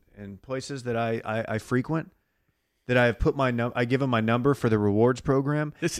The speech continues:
Speaker 1: And now I get, like, three a day
Speaker 2: Dude, uh, dude.
Speaker 1: about, like, "Hey, it's been a while. Why don't you come back in? We'll give you ten percent off this, this, uh, nine dollar smoothie."
Speaker 2: Dave,
Speaker 1: Like, that's the shit
Speaker 2: this
Speaker 1: I
Speaker 2: is,
Speaker 1: get.
Speaker 2: this is, this is a larger issue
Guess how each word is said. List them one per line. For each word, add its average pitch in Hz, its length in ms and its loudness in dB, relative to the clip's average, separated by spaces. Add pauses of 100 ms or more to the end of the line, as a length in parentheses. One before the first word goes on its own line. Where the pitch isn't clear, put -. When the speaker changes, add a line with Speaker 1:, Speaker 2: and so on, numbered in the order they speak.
Speaker 1:
And 147 140 0
now 220 140 8
I 220 120 8
get, 190 180 4
like, 160 200 4
three 165 340 2
a 139 60 0
day 117 360 0
Speaker 2:
Dude, 160 200 -2 (340)
uh, 185 80 4
dude. 190 160 8
Speaker 1:
about, 165 200 10
like, 143 300 4 (120)
"Hey, 254 200 8
it's 147 100 4
been 262 160 6
a 262 60 10
while. 131 320 10
Why 151 80 6
don't 185 80 -4
you 214 60 -6
come 214 180 2
back 208 220 6
in? 226 100 2
We'll 185 80 -2
give 160 180 -4
you 139 60 -6
ten 170 220 -4
percent 143 340 -2
off 143 160 0
this, - 220 -8 (140)
this, 113 280 -6
uh, 101 160 0
nine 117 240 0
dollar 113 220 0
smoothie." 110 420 -8 (880)
Speaker 2:
Dave, 165 140 4
Speaker 1:
Like, 139 60 2
that's 175 180 6
the 175 100 0
shit 180 180 2
Speaker 2:
this 185 80 10
Speaker 1:
I 226 120 6
Speaker 2:
is, 202 140 0
Speaker 1:
get. 147 180 -6
Speaker 2:
this 196 200 6
is, 233 320 0 (340)
this 151 220 -2
is 196 200 -2 (120)
a 165 120 2
larger 151 540 4
issue 120 600 -2